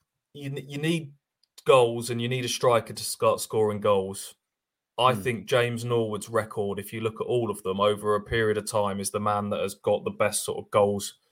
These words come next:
Speaker 1: per game record. He's the one that if a, if a big chance fell to any of them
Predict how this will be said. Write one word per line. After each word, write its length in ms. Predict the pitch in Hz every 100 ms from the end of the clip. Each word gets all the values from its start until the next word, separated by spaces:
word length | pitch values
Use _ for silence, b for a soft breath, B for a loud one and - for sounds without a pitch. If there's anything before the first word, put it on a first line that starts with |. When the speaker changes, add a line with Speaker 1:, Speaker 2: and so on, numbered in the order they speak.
| _ _ _
Speaker 1:
per 140 | 110 104
game 320 | 107 101 101
record. 520 | 101 - 98 95 98 - _ _ _ _ -
He's 160 | 104
the 80 | 120
one 300 | 113 113 107
that 160 | 104 104
if 140 | 107
a, 140 | 107 101
if 140 | 113 -
a 60 |
big 300 | 101 131 123
chance 500 | - 117 104 101 -
fell 340 | - - 110 104
to 200 | 113 -
any 200 | 110 104
of 140 | 92 -
them 340 | 98 120